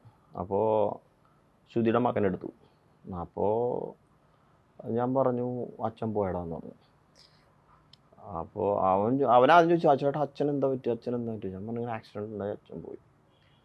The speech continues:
ഒന്നും വ-, എനിക്ക് പെട്ടെന്ന്, ഏഹ്, എങ്ങനെയാണത് അവതരിപ്പിക്കേണ്ടതെന്ന് പോലും ഞാൻ മറന്നുപോയി. കാരണം, ഏഹ്, എൻ്റെ വീട്ടില് ഒരാളുടെ അടുത്ത് അവതരിക്കുന്ന പോലെ എനിക്ക് ആ സമയത്ത് ഫീൽ ചെയ്തു.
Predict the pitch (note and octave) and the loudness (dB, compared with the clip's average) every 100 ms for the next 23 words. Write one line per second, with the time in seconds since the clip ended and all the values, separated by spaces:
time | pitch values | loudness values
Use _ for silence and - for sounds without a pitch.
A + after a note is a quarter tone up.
0 | _ _ _ _ - - - G2 A2 A2+ | _ _ _ _ -20 -16 -8 -6 -4 -4
1 | A#2+ A#2 A2+ - - - - G2 G2+ A2+ | -4 -2 -2 -4 -10 -6 -2 0 0 0
2 | D3+ - B2+ C3+ D#3+ D#3+ D3+ C#3 - - | 0 4 4 4 2 2 0 -2 -6 -10
3 | - A#1 G#1 - - - - - - - | -12 -10 -8 -8 -8 -10 -10 -12 -14 -6
4 | - G2+ A2 A#2+ C3+ D#3+ F3+ F3 D3 C#3 | 0 2 4 4 6 8 8 8 8 6
5 | C#3 C3 C3+ C3+ C#3 D3+ D#3 D#3 D3+ D3+ | 4 4 4 4 4 4 2 2 0 2
6 | C#3+ B2 G#2+ G#2 G#2 A2 C3 C#3+ C#3+ A#2 | 2 2 0 2 2 4 0 -2 -6 -8
7 | E2 E2 B1+ - - _ - - - G2 | -6 -4 -6 -12 -20 _ -20 -14 -8 -6
8 | F#2+ A#2 C#3+ D3+ C#3 C#3 C#3 D#3 E3+ - | 0 2 4 2 2 0 2 0 -4 -12
9 | - C#3+ D3 C#3+ C#3+ C#3+ D#3 C#3+ C#3 C3 | -8 2 4 4 4 4 2 4 4 4
10 | C3 C#3+ C#3+ C#3 C#3 C3 C3 B2 A#2 B2 | 2 2 2 0 0 0 -2 -2 -2 0
11 | B2 G#2 F#2 | 0 0 -2